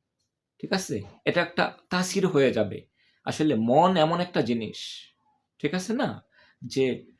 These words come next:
মন এমন একটা জিনিস, আমার মনে যদি আমি সত্যিকারের পুরুষ হয়ে যাই, যেটা আল্লাহ তাআলা জানে, অন্য কেউ জানে না, সত্যিকারের মুমিন বান্দা হই, যদি আল্লাহ তাআলাকে দেখানোর উদ্দেশ্যেই আমি সব কিছু করি না,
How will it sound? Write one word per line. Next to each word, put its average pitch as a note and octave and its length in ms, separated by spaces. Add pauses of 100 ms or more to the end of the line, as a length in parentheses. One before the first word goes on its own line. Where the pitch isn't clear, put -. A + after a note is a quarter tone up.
(140)
মন C#3+ 400
এমন D#3 240
একটা E3+ 260
জিনিস, A#2 540 (440)
আমার D#3 380
মনে C#3 500 (280)
যদি D3 220
আমি C#3 280
সত্যিকারের A#3 800
পুরুষ F3+ 320
হয়ে D#3 160
যাই, C3 160
যেটা C3+ 220
আল্লাহ D#3 300
তাআলা C#3+ 200
জানে, G#2+ 320 (160)
অন্য D3+ 260
কেউ C#3+ 200
জানে A2 220
না, - 220 (140)
সত্যিকারের F3+ 920 (360)
মুমিন D3+ 340
বান্দা C3 260
হই, G#2+ 380 (420)
যদি C#3 180
আল্লাহ C3+ 520
তাআলাকে D3 360
দেখানোর D#3+ 500
উদ্দেশ্যেই D#3+ 720 (340)
আমি D3+ 220
সব - 360
কিছু D#3 220
করি B2+ 260
না, E3 300